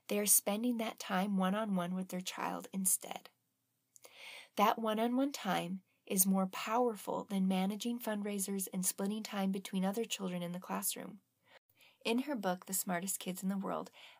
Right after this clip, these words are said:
Amanda Ripley called this the coach versus cheerleader mentality. In general, parents of teens who did well on the pisa viewed their role as a coach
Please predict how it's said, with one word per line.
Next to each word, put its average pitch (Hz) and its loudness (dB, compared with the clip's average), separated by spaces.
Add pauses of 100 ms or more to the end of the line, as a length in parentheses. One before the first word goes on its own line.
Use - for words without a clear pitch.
Amanda 220 6
Ripley 214 -2
called 196 -4
this 185 2
the 190 -2
coach - -2
versus 196 2
cheerleader 185 -2
mentality. - -6 (580)
In 277 4
general, 202 6
parents 220 -4
of 247 -4
teens 196 0
who 196 -4
did 180 -2
well 233 6
on 196 4
the 180 -2
pisa 180 -4 (320)
viewed 208 2
their 208 4
role 190 4
as 180 2
a 190 0
coach - -4